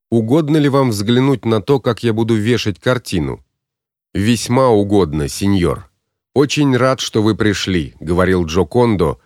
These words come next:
ведя их по длинному тусклому коридору мимо гостиной, где супруги принимали гостей,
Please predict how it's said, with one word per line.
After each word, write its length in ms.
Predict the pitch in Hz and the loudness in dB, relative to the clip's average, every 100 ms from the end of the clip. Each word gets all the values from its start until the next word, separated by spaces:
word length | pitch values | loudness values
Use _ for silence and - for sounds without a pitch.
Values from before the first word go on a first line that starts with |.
| _ | _
ведя 360 | 104 110 131 | -2 2 2
их 120 | 123 - | 0 -2
по 140 | 110 | -2
длинному 520 | 104 120 117 107 107 | 0 0 2 2 0
тусклому 580 | 95 120 98 107 101 101 | -2 -4 -4 0 0 0
коридору 460 | 107 101 101 107 101 | 0 0 2 2 4
мимо 260 | 98 98 | 2 2
гостиной, 680 | 90 92 - - 127 120 113 | 2 0 -2 -4 0 2 0
где 220 | 92 107 | -2 -2
супруги 460 | 101 101 110 110 101 | -2 -2 -2 0 0
принимали 500 | 107 104 101 95 90 | 0 2 2 2 2
гостей, 600 | 95 90 - 98 87 | 0 -2 -4 -2 -2